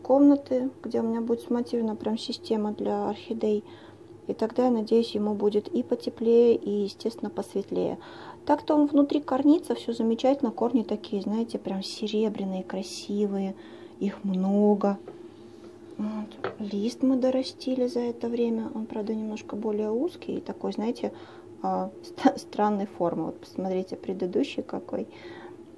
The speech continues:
И вот этот вот вырос. Похожий на длинный зелёный огурец. Равный практически по всей длине. Одинаковый. Так, ну и всё.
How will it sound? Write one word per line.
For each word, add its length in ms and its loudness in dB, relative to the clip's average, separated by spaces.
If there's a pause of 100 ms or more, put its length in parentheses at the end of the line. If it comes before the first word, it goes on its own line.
И 100 0
вот 200 0
этот 280 -6
вот 240 -8
вырос. 320 -8 (720)
Похожий 460 -2
на 280 -4 (220)
длинный 400 0
зелёный 440 -2
огурец. 380 -4 (1120)
Равный 420 6
практически 840 -8 (800)
по 60 -4
всей 240 -2
длине. 360 -2 (360)
Одинаковый. 580 -8 (1000)
Так, 280 6
ну 160 0
и 40 -12
всё. 360 0